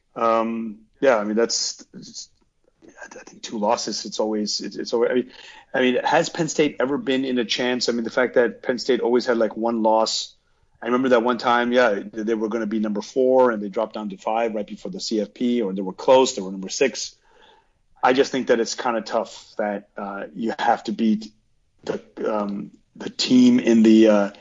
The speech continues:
in your conference, if not your division, uh,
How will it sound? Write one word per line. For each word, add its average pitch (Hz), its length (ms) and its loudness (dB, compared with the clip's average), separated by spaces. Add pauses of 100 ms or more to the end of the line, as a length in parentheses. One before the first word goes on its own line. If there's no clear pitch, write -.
(340)
in 117 120 4
your 110 140 4
conference, 135 580 0
if 139 160 0
not 117 200 4 (180)
your 107 180 -6
division, 104 680 0 (920)
uh, 107 360 -4